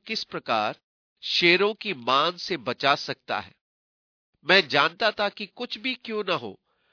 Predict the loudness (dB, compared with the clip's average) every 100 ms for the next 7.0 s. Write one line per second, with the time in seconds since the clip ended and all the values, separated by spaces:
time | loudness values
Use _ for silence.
0 | -6 -4 0 2 2 0 0 -2 -4 -20
1 | _ 0 2 2 -2 0 2 2 0 -8
2 | -6 -6 -8 -14 _ _ _ -4 2 2
3 | 2 -4 -4 -2 -4 -2 -6 -4 -6 -6
4 | -12 _ _ _ _ 2 2 2 -2 -2
5 | -2 -2 0 2 0 -4 -8 -8 -4 -4
6 | -4 -4 -6 -6 -4 -4 -4 -12 -16